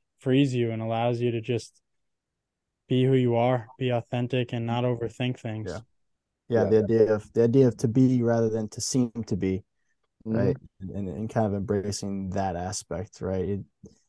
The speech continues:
Speaker 2: at that point, then you're, you're kind of fighting a shadow of yourself, of, you know, what you want people to, you know, envision you as, and that's kind of what, you know, this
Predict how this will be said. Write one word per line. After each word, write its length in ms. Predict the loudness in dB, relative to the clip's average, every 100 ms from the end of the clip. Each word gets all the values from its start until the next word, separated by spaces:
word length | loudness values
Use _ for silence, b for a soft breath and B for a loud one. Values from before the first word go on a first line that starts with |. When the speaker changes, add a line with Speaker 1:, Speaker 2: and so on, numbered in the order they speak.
| _
Speaker 2:
at 120 | 0 4
that 200 | 4 4
point, 220 | 4 4
then 120 | 4
you're, 140 | 4 2
you're 260 | 0 0 0
kind 220 | -2 0
of 220 | 0 -2 -12 _ _ 0
fighting 280 | 4 4
a 40 | 4
shadow 340 | 4 6 6
of 80 | 4
yourself, 600 | 2 -2 -2 0 0 -2
of, 220 | -4 -6 -8
you 100 | -6
know, 220 | -4 -4 -6 _
what 180 | 0 2
you 140 | 4
want 260 | 4 2 0
people 480 | -2 2 2 2 -2 b b b b _ 2
to, 480 | 6 8 6 2 -4 _ _ _ _ -4
you 100 | 4
know, 60 |
envision 460 | 6 10 10 10 8
you 160 | 8 8
as, 400 | 6 4 0 -4
and 140 | -4
that's 180 | -4 -2
kind 200 | 0 2
of 80 | 2
what, 200 | 0 0
you 120 | -2
know, 220 | -2 -6 -6
this 300 | -4 -4 -8